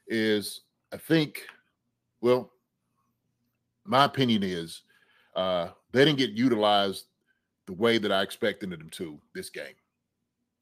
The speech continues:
right? There was times in Pacheco had carries, got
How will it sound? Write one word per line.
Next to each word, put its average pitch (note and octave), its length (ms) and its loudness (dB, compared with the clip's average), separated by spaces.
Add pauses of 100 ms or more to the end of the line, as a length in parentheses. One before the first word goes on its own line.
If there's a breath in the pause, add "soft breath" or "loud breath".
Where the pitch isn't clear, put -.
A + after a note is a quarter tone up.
right? F#2 280 -8 (760)
There - 80 -20
was - 140 -16
times C3 420 4
in F#2+ 120 -6
Pacheco B2 680 2 (320)
had - 200 -12
carries, C3 580 4
got G#2+ 320 -2